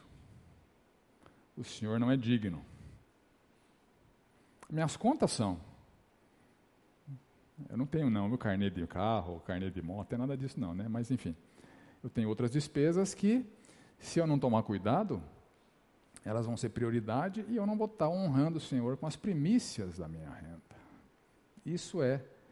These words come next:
se identificar com Judas. E olha só o alerta que o Senhor faz em Malaquias: "Roubará o homem a Deus? Todavia vós me roubais e dizeis: 'Em que te roubamos?'"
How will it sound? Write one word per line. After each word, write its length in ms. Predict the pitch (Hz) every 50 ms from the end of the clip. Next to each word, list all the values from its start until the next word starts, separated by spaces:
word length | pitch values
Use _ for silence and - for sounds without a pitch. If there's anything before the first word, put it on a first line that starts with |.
| - - _
se 160 | - - -
identificar 720 | 147 127 127 120 120 - - 139 123 - - 113 107 110 107 - - - - - _ _ _ - - - - - - - _ _
com 220 | - - 139 131 117
Judas. 1300 | 92 87 101 139 135 110 104 - - - - - - - - - - - - - - - - - - -
E 80 | 113
olha 220 | 120 131 156 170 151
só 140 | - - 147
o 80 | 143
alerta 400 | 135 113 107 113 127 139 139 151
que 60 | -
o 40 | 131
Senhor 220 | - - 135 131 120
faz 360 | - - - 120 127 120 113
em 40 | 127
Malaquias: 680 | 123 123 131 135 123 - - - 104 101 98 - - - - - - - - - - -
"Roubará 1080 | - - - 170 226 277 285 254 214 151 151 131 120 110 104 120 147 190 214 226 220 - -
o 160 | 135 120 113
homem 400 | 117 143 180 196 196 160 131 117
a 100 | 104 92
Deus? 840 | 85 98 127 156 185 185 160 117 95 - - - - - - - - - _
Todavia 600 | - 170 175 185 175 143 123 117 131 139 151 165 151
vós 260 | 127 127 131 135 123
me 100 | 143 143
roubais 600 | 117 143 165 165 135 120 117 123 131 139 131 139
e 40 | 139
dizeis: 480 | 151 160 143 117 123 131 135 135 135
'Em 160 | 170 190 196
que 240 | 180 - - 269 302
te 140 | - - 262
roubamos?'" 960 | 208 185 208 190 165 143 165 185 226 240 254 269 294 - - - - - -